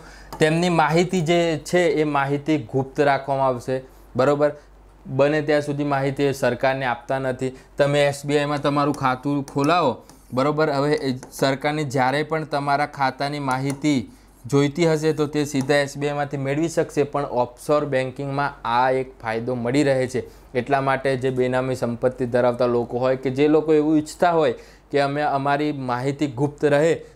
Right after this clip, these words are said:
તેઓ બને ત્યાં સુધી ઓફશોર બેન્કિંગ, હા, રિસ્ક છે, કેમ કે આર બી આઈના ઘણા ખરા નિયમો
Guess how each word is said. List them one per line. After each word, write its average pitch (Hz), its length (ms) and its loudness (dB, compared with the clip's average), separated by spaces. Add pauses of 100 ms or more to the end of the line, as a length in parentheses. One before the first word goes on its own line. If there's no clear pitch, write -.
(120)
તેઓ 147 180 4
બને 139 300 0
ત્યાં 147 200 2
સુધી 143 360 -4 (340)
ઓફશોર 131 380 0
બેન્કિંગ, 139 360 0
હા, 139 300 0 (140)
રિસ્ક 139 400 -2
છે, 170 360 0 (420)
કેમ 139 160 0
કે 143 120 0
આર 127 220 2
બી 147 160 2
આઈના 156 260 2
ઘણા 131 300 0
ખરા 151 280 2
નિયમો 147 500 -2